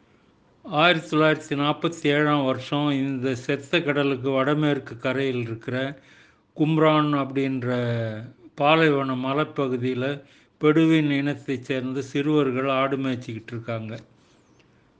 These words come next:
அதுல ஒரு பையன் ஒரு கல் எடுத்து பக்கத்துல இருந்த புதர் பக்கமா எறியறான்.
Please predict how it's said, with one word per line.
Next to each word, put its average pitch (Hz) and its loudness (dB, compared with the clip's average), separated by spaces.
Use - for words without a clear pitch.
அதுல 175 4
ஒரு 151 6
பையன் 160 2
ஒரு 143 2
கல் 156 -2
எடுத்து 156 0
பக்கத்துல 147 0
இருந்த 135 -2
புதர் 147 0
பக்கமா 139 -2
எறியறான். 123 -2